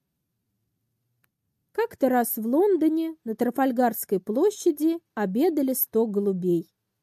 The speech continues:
На обед у них, как всегда, было пшено. Вскоре к ним прилетели ещё голуби. «Что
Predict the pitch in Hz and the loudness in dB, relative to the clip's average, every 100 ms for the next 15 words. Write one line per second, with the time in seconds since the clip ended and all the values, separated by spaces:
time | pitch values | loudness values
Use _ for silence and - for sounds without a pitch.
0 | _ _ _ _ _ - 214 208 196 311 | _ _ _ _ _ -4 0 2 2 2
1 | 415 381 349 339 - 233 208 - - 180 | 4 4 4 2 0 -4 -4 -4 -4 -2
2 | 170 220 339 240 180 220 285 - - 240 | -2 0 0 0 0 0 -2 -6 -6 -4
3 | 185 175 190 _ _ _ _ _ _ _ | -2 -6 -10 _ _ _ _ _ _ _
4 | _ _ _ - - - 392 440 415 330 | _ _ _ -12 -10 2 4 4 2 0
5 | 359 359 262 233 220 - 311 359 330 233 | 2 2 0 0 0 2 4 4 4 0
6 | 269 - - 202 180 185 175 170 170 170 | -4 -4 -2 -2 0 -2 -2 -4 -4 -8
7 | 196 _ _ _ _ _ _ _ _ _ | -8 _ _ _ _ _ _ _ _ _
8 | - - | -20 -2